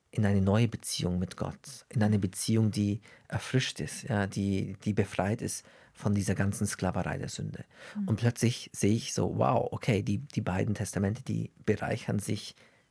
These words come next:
Speaker 1: gegenseitig und die beleuchten sich gegenseitig. Und es ist total spannend, äh, diese Beziehungen zu entdecken.
Speaker 2: Mhm. Sklaverei der Sünde meint quasi
Speaker 1: Mhm.
Speaker 2: diese inneren Unfreiheiten, wenn wir, kannst du das einmal übersetzen?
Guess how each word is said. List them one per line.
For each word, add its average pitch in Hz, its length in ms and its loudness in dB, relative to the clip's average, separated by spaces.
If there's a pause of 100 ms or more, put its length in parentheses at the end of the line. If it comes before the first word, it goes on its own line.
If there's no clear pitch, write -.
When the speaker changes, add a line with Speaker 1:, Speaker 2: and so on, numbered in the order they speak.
(140)
Speaker 1:
gegenseitig 117 640 2
und 104 100 0
die 110 40 2
beleuchten 117 540 0
sich - 200 -6
gegenseitig. 95 460 -4
Und 101 40 2
es 95 80 -4
ist - 240 -10
total 98 280 0
spannend, 101 540 2 (440)
äh, 98 220 2
diese 101 180 0
Beziehungen 98 640 0
zu - 200 -6
entdecken. - 480 -6 (240)
Speaker 2:
Mhm. 190 560 6 (680)
Sklaverei 180 400 2
der 170 140 4
Sünde 185 340 8
meint 170 480 6
quasi 165 300 4
Speaker 1:
Mhm. 160 40 2
Speaker 2:
diese 170 240 2
inneren 175 680 6
Unfreiheiten, 170 840 4
wenn 165 200 2
wir, 165 240 0 (720)
kannst 165 200 2
du - 40 0
das 165 140 0
einmal 160 240 2
übersetzen? 160 760 2